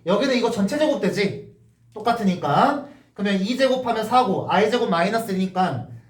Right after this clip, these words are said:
삼 플러스 사 아이. 이렇게 정리가 되죠. 자, F의 사 콤마 이는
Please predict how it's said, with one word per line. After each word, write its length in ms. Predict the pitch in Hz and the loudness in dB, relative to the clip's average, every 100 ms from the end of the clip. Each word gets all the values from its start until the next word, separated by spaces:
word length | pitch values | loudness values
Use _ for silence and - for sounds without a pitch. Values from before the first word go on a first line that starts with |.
| _ _ | _ _
삼 500 | _ - 277 285 277 | _ 4 4 4 -2
플러스 560 | 247 233 233 233 233 240 | -2 -2 -2 -2 0 0
사 500 | 240 247 247 254 - | 0 2 4 4 0
아이. 500 | 165 180 202 143 - - - - | -2 0 0 -4 -10 -18 -20 -4
이렇게 360 | 190 240 240 | 0 2 2
정리가 380 | 196 190 196 190 | 0 0 2 0
되죠. 840 | 156 143 131 117 196 302 294 - - _ _ _ _ _ _ _ _ _ - - _ _ _ _ - - | 0 -4 -4 0 2 2 0 -10 -20 _ _ _ _ _ _ _ _ _ -20 -20 _ _ _ _ -20 2
자, 180 | 185 165 | 6 6
F의 840 | 165 - 302 285 277 269 254 - - _ _ _ _ _ | 4 2 4 6 8 6 4 -8 -20 _ _ _ _ _
사 300 | _ 320 330 | _ -6 -4
콤마 300 | 359 349 254 | -4 2 2
이는 500 | 196 190 247 - | 4 2 0 -6